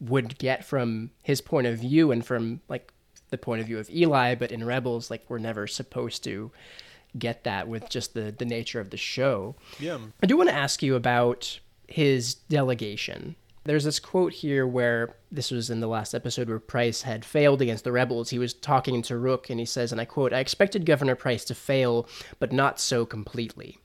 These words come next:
Speaker 1: And this also ties into how he sent Constantine into battle, no, pretty much expecting him to fail just with the one ship. And I get the theme of Thrawn kind of letting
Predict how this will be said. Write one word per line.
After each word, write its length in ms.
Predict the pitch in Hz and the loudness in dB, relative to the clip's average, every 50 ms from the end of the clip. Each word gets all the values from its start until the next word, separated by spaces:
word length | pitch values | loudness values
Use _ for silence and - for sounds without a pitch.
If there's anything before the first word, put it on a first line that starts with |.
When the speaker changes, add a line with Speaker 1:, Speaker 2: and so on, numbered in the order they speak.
| _ - - - - - | _ -20 -20 -20 -14 -6
Speaker 1:
And 100 | - 135 | -2 0
this 200 | 135 123 - - | 0 0 0 -2
also 280 | - - 131 123 - 147 | -2 -2 -2 0 0 0
ties 320 | 120 - 135 123 127 117 | -2 0 0 0 2 2
into 220 | 123 120 117 - 127 | 0 0 0 0 -2
how 200 | 113 120 113 107 | -2 -2 -2 -4
he 100 | 110 113 | -4 -4
sent 320 | - - 107 110 - - | -4 -4 -4 -6 -8 -8
Constantine 640 | - - 156 156 147 - - 151 143 - 147 139 131 | -2 2 4 4 4 4 0 -2 -2 0 0 0 2
into 240 | 131 131 123 - 127 | 0 0 -2 -2 0
battle, 340 | 123 127 123 127 123 123 117 | 2 4 4 4 4 2 0
no, 200 | 113 120 123 - - - | 0 -2 -4 -4 -6 -6
pretty 180 | - 151 151 | -4 -2 0
much 160 | 143 127 - | 0 0 -2
expecting 520 | 123 - - - - 139 127 - - 131 120 | -2 -4 -4 -2 -2 -2 -2 -2 -4 -4 -2
him 260 | 110 123 117 110 110 | -2 -2 -2 -2 -4
to 100 | - - | -6 -10
fail 420 | 113 - - 165 156 160 156 151 | -8 -2 2 4 6 6 6 6
just 200 | 143 135 127 - | 4 2 -2 -8
with 80 | - 120 | -6 -4
the 80 | 120 117 | -4 -4
one 300 | 117 123 127 117 110 107 | -4 -2 -4 -4 -4 -4
ship. 360 | - - - 170 151 - - - - - - - - - - - - - - _ _ - | -2 2 4 4 4 4 0 -18 -20 -20 -20 -18 -20 -20 -20 -20 -20 -20 -20 _ _ -2
And 420 | - 165 160 160 156 151 147 156 190 - _ _ _ _ _ _ _ _ _ _ _ - _ _ _ _ _ _ - - - - | 0 2 4 6 6 4 4 2 0 -6 _ _ _ _ _ _ _ _ _ _ _ -20 _ _ _ _ _ _ -20 -10 0 2
I 120 | 175 160 | 4 4
get 420 | 151 135 160 160 175 180 - - - _ _ _ _ - | 4 6 6 6 6 4 2 -2 -10 _ _ _ _ -4
the 120 | - 151 | -4 -4
theme 320 | 139 - - 135 139 139 135 | -2 0 2 2 4 4 4
of 100 | 135 120 | 2 0
Thrawn 540 | - - - 147 139 127 127 127 127 123 120 | -2 -6 -2 2 2 4 4 4 4 2 0
kind 200 | - - 127 123 | -2 -2 0 0
of 200 | 123 117 117 - - _ _ _ _ _ _ _ _ _ _ - | 0 0 -2 -6 -18 _ _ _ _ _ _ _ _ _ _ -6
letting 520 | 135 131 131 135 131 127 127 123 120 127 | -4 -2 0 2 2 2 2 2 0 0